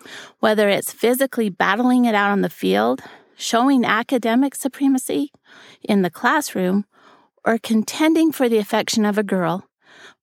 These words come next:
boys are hardwired to prove their dominance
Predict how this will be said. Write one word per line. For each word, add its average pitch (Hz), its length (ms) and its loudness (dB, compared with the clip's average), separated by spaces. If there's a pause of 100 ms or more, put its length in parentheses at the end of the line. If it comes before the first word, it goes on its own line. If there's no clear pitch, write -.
boys 208 420 2
are 185 140 0
hardwired 214 1200 -2 (140)
to - 160 -4
prove 208 360 -2
their 220 200 0
dominance 185 720 -2